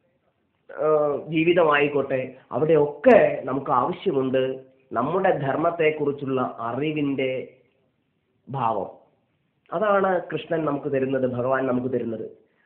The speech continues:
നമ്മുടെ ഭാരതീയ സംസ്കൃതിയെക്കുറിച്ചുള്ള അറിവ് നേടിയെടുത്തുകൊണ്ട്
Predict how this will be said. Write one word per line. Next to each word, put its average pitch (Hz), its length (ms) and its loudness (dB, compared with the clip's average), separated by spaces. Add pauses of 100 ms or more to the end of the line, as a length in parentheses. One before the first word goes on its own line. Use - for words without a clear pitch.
(140)
നമ്മുടെ 147 560 0
ഭാരതീയ 170 500 0
സംസ്കൃതിയെക്കുറിച്ചുള്ള 165 1400 0 (200)
അറിവ് 175 600 2 (160)
നേടിയെടുത്തുകൊണ്ട് 160 1400 4